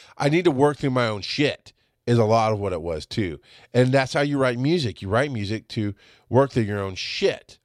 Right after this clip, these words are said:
And I wrote a number of songs, uh, The Hunted being one of them. Off of, of a call, actually off of the call I told on my E M S show. I do a show called E M S Underground with Tom Camplain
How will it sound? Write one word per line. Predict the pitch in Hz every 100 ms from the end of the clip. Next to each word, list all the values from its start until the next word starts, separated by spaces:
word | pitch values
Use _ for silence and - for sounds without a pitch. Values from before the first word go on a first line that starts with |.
| _ _
And | - 113 113 113 110 -
I | 107
wrote | 107 117 107
a | 110
number | 113 131 107
of |
songs, | - 92 73 - _ - _ _ _ _ _
uh, | 95 92
The | 85
Hunted | 78 123 127 107 82
being | 87 87 85
one | 87
of | 85 73
them. | 76 71 - _ _ _ _ _ _ -
Off | 113 110
of, | 98 90
of | 104 92
a | 98
call, | 98 107 101 101 98 - - -
actually | 131 135 131
off | 120
of | 120
the | 120
call | 127 117 113 113 113 - _ _ _ _
I | 117
told | - 117 113
on | 113
my | 107 104
E | 104
M | 104 110
S | 113
show. | -
I | 95
do | 104
a |
show | 98 104 92 - _ _
called | - 107
E | 104
M | 101
S | 95 107
Underground | 101 92 92 87
with | 87 -
Tom | 98 90
Camplain | - 95 92 87 78